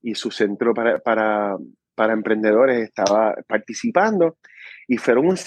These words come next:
un fin de semana, un, unos cuatro días, bien gufiados, bien ameno. Y, y conocí muchas cosas de un ámbito que yo no conocía nunca.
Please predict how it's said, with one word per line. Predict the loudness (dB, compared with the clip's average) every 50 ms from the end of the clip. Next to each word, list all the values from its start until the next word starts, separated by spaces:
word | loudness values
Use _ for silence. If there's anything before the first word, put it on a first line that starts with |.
| -4
un | -4 -4
fin | -2 0 0
de | 0 0
semana, | 2 2 2 4 4 4 2 2 0
un, | -2 -4 -6 -6 -8
unos | -8 -6 -6 -8 -2
cuatro | _ 2 2 4 4 2 2 4
días, | 4 4 4 2 2 0 -4 -10
bien | -20 -18 -4 -2 -2 -2 0
gufiados, | -2 -4 -4 0 2 2 4 4 4 4 2 0 -2
bien | -6 -8 -8 -6 -4
ameno. | -4 -2 0 0 0 0 0 -2 -4 -6 _ _ _ _ _ _ _ _ _ _ _ _ _ _
Y, | -4 -2 -2 0 -2
y | -4
conocí | -2 0 0 0 0 0 0 0
muchas | 0 2 2 0 -2 0
cosas | -2 -2 0 0 -2
de | 0 2
un | 2 2
ámbito | 2 2 0 -2 -2 -2 -2
que | -2 -2 -2
yo | -2 -2
no | -2 -2
conocía | -4 -4 -6 -6 -6 -4 -2 0 0
nunca. | 0 0 -2 -4 -4 -6 -8